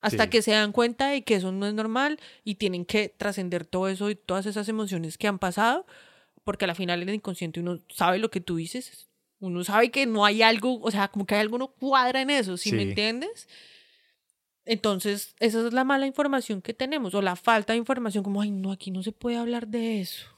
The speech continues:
Speaker 1: porque es que esta casa se respeta".
Speaker 2: <laughs>
Speaker 1: Es conocimiento,
Speaker 2: Sí,
Speaker 1: es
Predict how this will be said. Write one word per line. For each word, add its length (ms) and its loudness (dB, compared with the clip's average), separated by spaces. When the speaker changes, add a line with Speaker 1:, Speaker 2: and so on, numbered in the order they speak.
Speaker 1:
porque 240 -12
es 80 -18
que 100 -14
esta 200 -8
casa 260 -4
se 120 0
respeta". 680 -6
Speaker 2:
<laughs> 500 -6
Speaker 1:
Es 440 0
conocimiento, 880 2
Speaker 2:
Sí, 80 0
Speaker 1:
es 80 -2